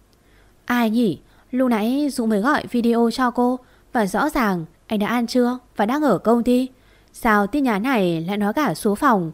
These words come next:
của một khách sạn lớn như thế?" Thiên Anh vừa gọi lại số vừa nhắn, nhưng may đã tắt nguồn.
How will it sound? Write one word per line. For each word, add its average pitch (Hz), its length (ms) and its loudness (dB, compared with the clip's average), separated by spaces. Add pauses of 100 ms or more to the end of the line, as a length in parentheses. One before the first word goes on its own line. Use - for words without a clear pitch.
(120)
của 226 100 -2
một 196 120 0
khách 349 200 -2
sạn 226 180 -4
lớn 208 240 0
như 311 180 0
thế?" 247 340 0 (960)
Thiên 220 160 2
Anh 196 280 0
vừa 202 160 -2
gọi 185 140 2
lại 180 180 -2
số 190 220 -2
vừa 254 200 2
nhắn, 180 400 -4 (240)
nhưng 196 440 -2
may 202 160 -2
đã 190 160 -4
tắt 339 220 -2
nguồn. 190 340 2